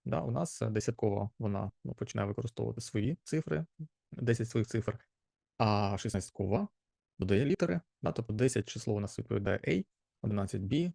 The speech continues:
да, ну і так далі, C, D, E, F. Тобто у нас ось ця вся палітра <clears throat> цих, е, символів, е, шістнадцяткової системи.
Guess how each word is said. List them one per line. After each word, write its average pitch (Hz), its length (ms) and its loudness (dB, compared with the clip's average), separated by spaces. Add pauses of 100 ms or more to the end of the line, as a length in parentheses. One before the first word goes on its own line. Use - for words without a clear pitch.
(140)
да, - 120 -2
ну 139 80 0
і 139 40 0
так 113 100 2
далі, 95 160 0
C, 156 240 -2
D, 120 60 0
E, 120 300 0
F. 98 100 -2 (240)
Тобто 117 200 -6
у - 20 0
нас 135 180 0
ось 113 120 0
ця 107 120 0
вся 110 240 0
палітра 107 420 0 (200)
<clears throat> - 800 -10
цих, - 220 0 (520)
е, 104 300 4 (120)
символів, 104 640 2
е, 107 140 0
шістнадцяткової 101 500 2
системи. - 360 -4